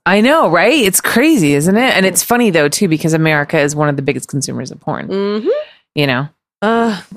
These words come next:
Speaker 1: Big
Speaker 2: there's n-, there's no
Speaker 1: surprise.
Speaker 2: legislating stupidity.
Speaker 1: It's, it's just crazy.
Speaker 2: You can't.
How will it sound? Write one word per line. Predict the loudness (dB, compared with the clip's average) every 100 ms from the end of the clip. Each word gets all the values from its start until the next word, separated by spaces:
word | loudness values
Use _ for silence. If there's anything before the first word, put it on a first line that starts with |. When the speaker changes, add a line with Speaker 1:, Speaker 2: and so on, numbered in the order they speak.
| 0
Speaker 1:
Big | 2 2 0
Speaker 2:
there's | -2
n-, | 0
there's | 2 2 2
no | 2
Speaker 1:
surprise. | 2
Speaker 2:
legislating | 2 0 -2 -2 -4
stupidity. | -8 -10 -12 -12 -12 -14 _
Speaker 1:
It's, | -2 -2 0
it's | -4 -4 -4
just | -4 -6 -8
crazy. | -6 -4 -2 -2
Speaker 2:
You |
can't. | -6